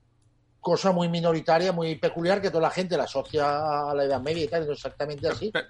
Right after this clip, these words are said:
Speaker 2: perdona,
Speaker 1: Eh.
Speaker 2: perdona que te haga una primera, así, pregunta. Por, o sea,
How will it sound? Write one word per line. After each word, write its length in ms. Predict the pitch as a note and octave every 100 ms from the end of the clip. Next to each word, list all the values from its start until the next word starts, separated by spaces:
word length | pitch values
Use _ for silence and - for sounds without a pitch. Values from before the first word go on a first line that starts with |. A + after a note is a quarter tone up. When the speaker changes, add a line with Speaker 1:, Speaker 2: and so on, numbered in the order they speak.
| _
Speaker 2:
perdona, 340 | - D3+ F#3 A#3
Speaker 1:
Eh. 120 | - -
Speaker 2:
perdona 280 | E3+ F#3 A#3+
que 80 | A#3+
te 100 | A3+
haga 160 | A3 G#3
una 240 | G3 F#3
primera, 460 | F3+ F3+ F3 E3 D#3 D3+
así, 200 | D#3 D#3
pregunta. 260 | D3+ D#3 C3+ - _
Por, 280 | - D3+ C#3+ - -
o 40 |
sea, 220 | D3+ B2+